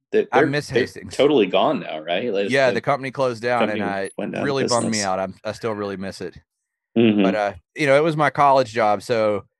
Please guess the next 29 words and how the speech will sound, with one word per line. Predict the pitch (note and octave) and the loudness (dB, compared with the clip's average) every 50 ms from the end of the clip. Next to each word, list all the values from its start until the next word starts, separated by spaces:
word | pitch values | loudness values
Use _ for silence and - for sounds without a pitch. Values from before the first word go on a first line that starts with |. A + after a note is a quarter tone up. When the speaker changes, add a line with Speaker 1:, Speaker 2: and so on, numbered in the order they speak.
| _ _ _ _ | _ _ _ _
Speaker 2:
I | - A#2+ | 0 2
worked | B2+ C#3 C#3+ - | 2 2 2 0
in | D3+ C#3 | -2 -4
the | B2+ A2+ | -4 -2
back | G#2 B2 B2 B2 - - | 2 2 2 2 0 -2
room | C3+ B2 B2+ | -4 -4 -4
at | A#2 G#2+ | -4 -2
Hastings. | A#2+ A2+ A2 - - A2+ G#2+ G#2 G#2 | -2 -4 -4 -4 -6 -8 -8 -6 -8
We | A2 G#2+ | -8 -6
did | G#2+ G#2 | -2 -2
all | G#2 G2+ G#2 | 0 0 0
the | G2+ G2 | -2 -4
receiving. | G2 G2+ - - D#3+ D#3+ D#3+ C#3+ D3+ D3 C#3 | -8 -10 -6 -4 -2 -2 0 -2 -2 -4 -4
We | C3 A#2+ | -6 -6
would | A2+ G#2+ | -8 -6
go | G2 A2 G#2+ G2 | -6 -6 -6 -6
through | - A2 G#2 G#2 | -6 -6 -6 -6
and, | G2+ A#2 | -6 -6
you | A#2+ | -8
know, | G2 F#2 F2+ | -8 -8 -8
put | - A2 - | -8 -10 -10
stickers | - - B2+ A2+ - A#2 A2+ G#2 A#2 | -6 -6 -6 -4 -4 -6 -6 -4 -4
on | A2+ G#2+ G#2 | -4 -4 -6
the | G#2 - | -8 -8
C | - A2+ G#2 | -8 -8 -6
Ds | G2+ G2+ G2+ G#2 F#2+ | -6 -6 -6 -6 -8
and | G2 F#2+ | -8 -8
everything. | G2 F#2 F#2+ F#2+ F2+ G#2 G2 F#2+ F#2+ F2+ | -8 -8 -10 -10 -10 -10 -10 -10 -10 -8
And, | C#2+ G#2+ G#2+ G#2 G2+ G2+ G2 F#2+ - | -6 -6 -4 -4 -4 -4 -6 -8 -10